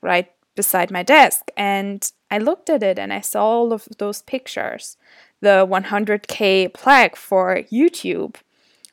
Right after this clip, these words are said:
um, that I want to become a speaker, that I want to write a book.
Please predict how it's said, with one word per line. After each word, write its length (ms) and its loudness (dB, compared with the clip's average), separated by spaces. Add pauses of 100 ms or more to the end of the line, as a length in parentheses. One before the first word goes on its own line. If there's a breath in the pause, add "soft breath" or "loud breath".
(160)
um, 460 0
that 140 2
I 80 2
want 240 -4
to 80 -12
become 340 -6
a 40 -6
speaker, 800 -4
that 160 -2
I 100 0
want 240 -6
to 100 -10
write 220 -4
a 60 -8
book. 440 -4